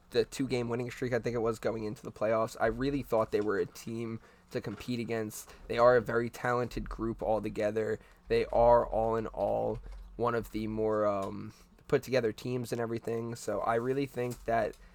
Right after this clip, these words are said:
they are beyond talented, and they have the ability to, you know, win this, uh, division. So we'll see how that ended up turning out. Stormcloaks played the Grape Apes. They ended up losing, or the Stormcloaks ended up winning twenty-six to nineteen.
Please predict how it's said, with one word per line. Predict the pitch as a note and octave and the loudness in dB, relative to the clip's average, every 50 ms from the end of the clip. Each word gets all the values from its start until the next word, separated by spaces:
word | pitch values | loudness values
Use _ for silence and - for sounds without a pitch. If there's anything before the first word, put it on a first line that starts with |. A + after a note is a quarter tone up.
| - - - - | -20 -20 -18 -8
they | G2+ A2+ A#2 A#2 B2 | -4 0 0 2 2
are | A2+ - G#2+ A2+ A2 A2 G#2+ | 4 6 6 6 6 6 4
beyond | G#2 - A2+ G#2+ A2+ A#2+ A#2+ A2 | 2 0 -2 0 0 0 0 0
talented, | - A2 A2 A2+ A2+ A2 - A2+ G#2+ | -2 -2 -2 0 -2 -4 -4 -6 -6
and | A2 G2+ | -4 -4
they | G#2 G#2 G#2+ | -6 -6 -6
have | G2 A2+ A2 A2+ - | -4 -6 -6 -6 -6
the | - A2+ G#2+ | -6 -6 -6
ability | G#2 - A#2 A2 G#2+ G#2+ G#2+ A2 G#2+ G#2+ A2 A2+ - - _ _ _ _ - - - - | -2 0 0 0 0 0 -2 -4 -4 -6 -6 -8 -12 -18 _ _ _ _ -20 -18 -12 -10
to, | A#2+ G#2+ F#2+ G#2+ G#2+ | -8 -6 -6 -6 -4
you | G2 G#2+ | -4 -4
know, | G#2 G#2+ G#2 G#2 G2 G#2 - - _ _ _ - - | -2 -2 -2 -4 -4 -6 -10 -16 _ _ _ -14 -8
win | - A2 A#2+ A#2+ A2+ A2 | -4 -4 -2 -2 -2 -2
this, | A2+ A2+ - - - - - - - - - | -4 -4 -6 -6 -10 -16 -18 -20 -14 -4 -2
uh, | A#2 A2+ A2+ A2 | 0 0 0 0
division. | A2 - A2 A2+ B2 B2 B2+ C3+ B2+ C3 C3 B2+ | -2 -4 -4 -2 -2 -2 0 0 -2 -2 -4 -6
So | - - A#2 | -6 -6 -6
we'll | G#2+ G#2 A2+ | -4 -6 -6
see | - - B2+ B2 | -6 -6 -4 -2
how | A#2+ A2 | -2 0
that | A#2 A#2+ A#2+ A#2 | 0 0 0 0
ended | A#2 A2+ A2+ A#2 A2 A#2 | -2 -4 -6 -6 -6 -6
up | A#2 - | -6 -4
turning | - C#3 C3 B2+ B2 B2 | -4 -4 -4 -4 -4 -2
out. | B2 B2+ B2+ B2 A2 - - - - - - - | 0 0 0 0 -2 -4 -10 -18 -20 -20 -20 -18
Stormcloaks | - - - D3 C#3 C3+ C3 - C#3 C3 B2+ - | -2 4 6 6 6 6 4 2 2 2 2 0
played | - C3 B2 A#2 G#2 | 0 0 0 0 -2
the | A#2 | -4
Grape | G#2 - B2 A#2+ A#2+ A2+ - - | -4 -2 0 0 0 -2 -2 0
Apes. | A#2+ C3 C#3+ D3 C#3 - - | 2 4 4 4 2 0 -4
They | - A#2+ A#2 | -2 -2 -2
ended | A#2 A2 - A2 | -2 -2 -4 -6
up | G#2+ - | -8 -8
losing, | - A#2 B2 C#3 D3 C#3 C3 D3 B2+ B2+ - - C#3 C3+ - - | -6 -4 -2 -2 -2 -2 -2 -4 -6 -6 -6 -8 -8 -10 -6 -2
or | - A#2+ A#2+ | 0 2 2
the | A2 - | 0 0
Stormcloaks | - - D3+ C#3 - D3 C3+ B2 - | 2 2 2 4 4 2 2 2 0
ended | C3 A#2+ A2+ | -2 -2 -4
up | - B2+ | 0 2
winning | C#3 D3+ C#3+ A#2+ | 4 4 4 2
twenty-six | A2+ - - C3+ B2+ A2+ - - C3 - - | 0 -2 -4 -4 -2 -2 -4 -4 -4 -4 -4
to | - B2 | -4 -4
nineteen. | A#2 B2 B2 A#2 - - C#3 C#3 C#3 C#3 B2+ | -2 -4 -4 -6 -6 -4 -4 -2 -2 -4 -6